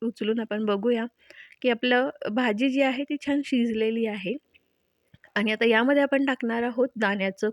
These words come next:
कूट. याने चवही छान येते आणि भाजीला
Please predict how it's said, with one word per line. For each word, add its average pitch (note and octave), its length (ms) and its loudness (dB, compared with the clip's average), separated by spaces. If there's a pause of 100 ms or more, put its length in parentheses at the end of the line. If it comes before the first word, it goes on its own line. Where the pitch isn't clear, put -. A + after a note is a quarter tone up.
कूट. B3 240 0 (1400)
याने B3 360 2 (260)
चवही B3 480 4
छान C4 320 0
येते C#4+ 320 -4 (320)
आणि A3 160 -2
भाजीला A#3+ 400 -4